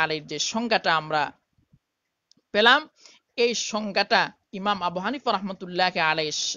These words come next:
জামানা হিসেবে, ওই সময় হিসেবে এটা তো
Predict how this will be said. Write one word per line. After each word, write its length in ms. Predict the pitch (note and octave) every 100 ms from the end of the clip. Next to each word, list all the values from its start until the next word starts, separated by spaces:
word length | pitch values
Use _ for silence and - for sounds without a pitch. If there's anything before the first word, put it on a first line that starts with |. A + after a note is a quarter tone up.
| - D#3+
জামানা 320 | E3 F#3 C4 B3+
হিসেবে, 280 | G3 G3 E3 C#3 _ _ - _ C4+
ওই 160 | D4+ E4
সময় 400 | - C4 D4+ D4 G#3+
হিসেবে 320 | - F3+ E3+ - _ -
এটা 180 | F#3
তো 60 | G#3